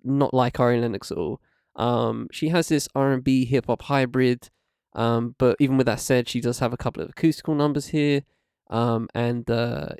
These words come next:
yeah, she's just an outstanding, uh, songwriter. Um, uh, I think there's one track, uh, I think, I forgot what it's called now. <laughs> I've literally been, uh, thi-, I've literally been, uh, looking over shit for the past week, and, uh, no, I can't remember anything.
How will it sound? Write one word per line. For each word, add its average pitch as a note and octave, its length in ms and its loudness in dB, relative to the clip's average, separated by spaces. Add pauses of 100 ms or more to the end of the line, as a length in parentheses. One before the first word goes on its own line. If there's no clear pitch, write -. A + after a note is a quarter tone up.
yeah, A2+ 180 0
she's - 240 -4
just - 240 -4
an G#2+ 160 -8
outstanding, A#2+ 800 -2
uh, - 280 -8 (120)
songwriter. B2 760 0 (420)
Um, A2 420 -4 (100)
uh, F#2+ 220 -6
I - 20 -6
think - 200 -4
there's - 200 -4
one B2+ 160 -2
track, - 460 -4 (260)
uh, - 160 -6 (680)
I - 60 -12
think, B2 240 -2
I - 60 -20
forgot - 380 -20
what G2+ 60 -16
it's G#2 80 -16
called A2+ 180 -8
now. A2 120 -10 (180)
<laughs> - 180 -20 (220)
I've C#3 120 -6
literally B2+ 380 2
been, A#2+ 120 2
uh, A#2+ 120 4 (540)
thi-, A#2+ 100 2
I've B2 140 0
literally B2 280 2
been, A#2+ 80 2
uh, A2 280 0
looking B2+ 340 0
over A#2 280 0
shit - 360 -2
for C3 80 -4
the A#2 60 -4
past - 260 -2
week, A#2 260 -2
and, A#2 140 -8
uh, A#2 100 -8
no, A2+ 120 -8
I - 60 -8
can't G#2+ 140 -8
remember A2+ 240 -6
anything. A2+ 260 -8